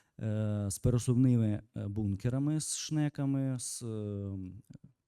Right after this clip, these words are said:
м, е, стрічками, е, по-, подачі продукції пересувними і з бункерами, з пересувними млинами вібраційними і з обладнанням для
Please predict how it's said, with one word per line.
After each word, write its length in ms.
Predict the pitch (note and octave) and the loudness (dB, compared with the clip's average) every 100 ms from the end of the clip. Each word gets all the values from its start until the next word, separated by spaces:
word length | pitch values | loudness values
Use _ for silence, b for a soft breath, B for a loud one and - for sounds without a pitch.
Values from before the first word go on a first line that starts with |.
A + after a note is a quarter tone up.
| _ _ _ _ _ _ A2 | _ _ _ _ _ _ -8
м, 600 | G#2+ G2 G2+ G2 G2 F#2 | -4 -2 0 -2 -4 -6
е, 40 | |
стрічками, 840 | - - - A#2+ G#2+ - B2+ D3 E3 B B B - | -8 -6 -4 -4 -6 0 2 2 0 B B B -10
е, 1300 | C3 B2+ B2+ B2+ B2 B2 B2 B2 B2 A#2+ A#2+ A#2+ A#2 - - - - C#4 - _ | -8 -6 -4 -4 -4 -4 -4 -4 -6 -6 -6 -8 -10 -12 -14 -18 -16 -14 -14 _
по-, 120 | - | -12
подачі 640 | - B2 B2+ B2 - A#2+ A#2 | -4 2 4 2 0 0 0
продукції 800 | A#2+ A#2 A#2 G#2 - - A#2 | -2 -4 -4 -4 -10 -8 -6
пересувними 760 | G#2 A2+ G#2+ - G#2+ A2 G#2+ G#2+ | -6 -8 -6 -4 -2 0 0 0
і 60 | G#2 | -2
з 60 | |
бункерами, 640 | G2+ G#2+ G#2 G#2 G2+ G2 F#2+ _ _ _ - | -2 -2 -2 -4 -4 -4 -6 _ _ _ -12
з 280 | - - A#2+ A2 G#2+ G2+ _ _ _ _ | -6 -4 -2 -2 -2 -4 _ _ _ _
пересувними 920 | - C#3 C3+ - B2+ A#2 A#2 G#2+ G#2 G2+ | 4 4 4 2 4 6 6 4 2 0
млинами 580 | G#2 A#2 A2+ G2 G2+ | 0 2 4 4 4
вібраційними 840 | A#2 C3+ C#3+ C#3 - D3 C#3+ C#3+ C#3 | 4 4 2 0 4 6 8 6 6
і 320 | - C#3+ E3+ | 2 -4 -4
з 220 | C#3+ - | -6 -8
обладнанням 840 | B2+ A2+ A2+ A2+ A#2 C3 B2+ G#2+ G2+ | -4 -2 -2 -2 -2 0 2 2 0
для 300 | G2+ G#2+ | 0 0